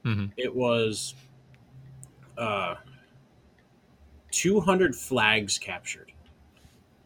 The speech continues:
Speaker 2: in Capture the Flag.
Speaker 1: Yeah.
Speaker 2: I could live with that.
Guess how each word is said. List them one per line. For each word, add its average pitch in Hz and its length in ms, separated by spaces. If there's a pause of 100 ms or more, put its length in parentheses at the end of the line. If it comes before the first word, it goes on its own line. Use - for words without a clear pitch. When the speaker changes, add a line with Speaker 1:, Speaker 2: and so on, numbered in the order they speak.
(440)
Speaker 2:
in 95 120
Capture 92 340
the - 60
Flag. 82 260 (640)
Speaker 1:
Yeah. 92 180 (800)
Speaker 2:
I 165 160
could 139 220
live 107 260
with 90 200
that. 78 260